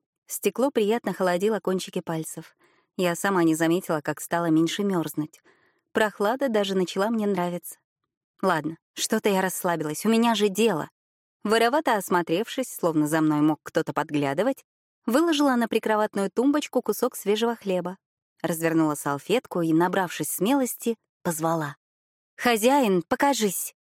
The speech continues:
В углу за шкафом уже знакомо зашуршало, и показался домовой. "Как ты меня назвала, ведунья?" "Хозяин. Ведь ты же хозяин в этом поместье".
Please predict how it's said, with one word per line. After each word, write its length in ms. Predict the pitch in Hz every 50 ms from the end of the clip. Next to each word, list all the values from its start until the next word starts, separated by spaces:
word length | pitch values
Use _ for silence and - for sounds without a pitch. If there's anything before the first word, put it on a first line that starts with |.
| _ _ _ _ _ -
В 120 | 208 220
углу 280 | 233 214 214 247 330 330
за 160 | 269 233 220
шкафом 500 | - - - 269 311 - - 254 233 220
уже 200 | 220 220 285 311
знакомо 420 | 262 233 214 - - 294 269 262
зашуршало, 640 | 233 220 226 - - 233 - - - 190 185 180 185 185
и 100 | 190 175
показался 640 | - 170 - 160 156 147 156 180 233 - - 202
домовой. 600 | 180 185 180 175 170 170 160 156 151 147 151 - _ _ _ _ _ _ _ _ _ _ _ _ _ _ _
"Как 300 | - - 139 135 - -
ты 160 | - - 214
меня 260 | 220 226 233 240 247 254
назвала, 540 | 269 269 247 254 269 277 269 262 269 269
ведунья?" 600 | 254 247 277 247 226 262 262 254 254 254 254 247 - _ _ _ _ _ _ _ _ _ _ _ _ _ _
"Хозяин. 640 | - - 220 208 - 170 156 147 156 196 233 233 233 _ _ _ _ _ _ _ _ _ -
Ведь 200 | - 190 220 - _ -
ты 100 | 220 220
же 120 | 185 175
хозяин 520 | 165 - 202 180 156 165 180 208 226 220 190
в 40 | 190
этом 200 | 180 185 175 165
поместье". 580 | 190 196 190 180 175 160 - - - 160 175